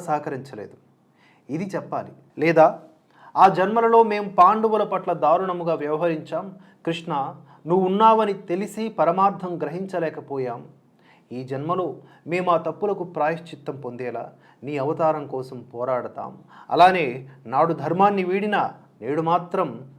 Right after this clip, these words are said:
ధర్మాన్ని పట్టుకునే ఉంటాం, నీవే శరణు అని చెప్పించి ఆరంభంలో ఈ సినిమా కథను నడిపించుంటే యాక్సెప్టబుల్గా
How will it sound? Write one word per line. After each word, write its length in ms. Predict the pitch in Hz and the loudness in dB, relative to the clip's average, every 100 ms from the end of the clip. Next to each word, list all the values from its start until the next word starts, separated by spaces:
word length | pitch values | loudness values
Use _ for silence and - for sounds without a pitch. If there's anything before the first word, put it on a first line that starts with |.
| - 135 | -14 -10
ధర్మాన్ని 420 | 156 175 170 151 | -2 -2 -2 -6
పట్టుకునే 420 | 131 131 175 165 143 131 | -8 -8 -8 -6 -6 -8
ఉంటాం, 280 | 123 113 117 - _ - 107 | -10 -14 -14 -20 _ -20 -12
నీవే 320 | 135 175 175 156 135 | -6 -2 0 -2 -4
శరణు 340 | 131 139 135 131 - | -6 -6 -8 -12 -10
అని 160 | 143 135 143 - - | -10 -10 -14 -14 -8
చెప్పించి 540 | 170 170 - - 180 233 - 123 | -8 -6 -8 -8 -12 -12 -6 -4
ఆరంభంలో 500 | 143 147 131 131 190 - - - | -4 -6 -8 -8 -8 -10 -20 -14
ఈ 40 | 131 | -12
సినిమా 280 | 139 151 156 139 | -10 -8 -6 -6
కథను 280 | 135 127 135 117 | -8 -8 -12 -10
నడిపించుంటే 600 | 117 131 135 123 117 220 240 - - | -10 -10 -14 -16 -12 -12 -12 -16 -6
యాక్సెప్టబుల్గా 640 | 165 165 170 - 165 170 | -6 -6 -12 -8 -6 -4